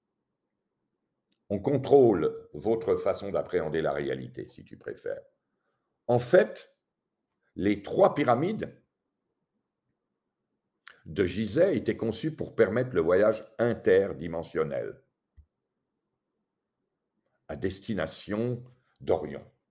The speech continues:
Construites après l'engloutissement de l'Atlantide, il y a plus de mille ans,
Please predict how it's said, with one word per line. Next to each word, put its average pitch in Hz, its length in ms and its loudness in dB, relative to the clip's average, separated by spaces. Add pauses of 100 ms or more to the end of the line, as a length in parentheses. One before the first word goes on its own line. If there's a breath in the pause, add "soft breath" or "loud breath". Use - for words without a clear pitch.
(380)
Construites - 720 -2
après 95 320 2
l'engloutissement 92 800 -2
de 76 100 -2
l'Atlantide, 101 800 -4 (440 soft breath)
il 64 120 -12
y 67 60 -2
a 69 40 2
plus 92 220 -2
de 80 80 0
mille 107 260 0
ans, 180 400 2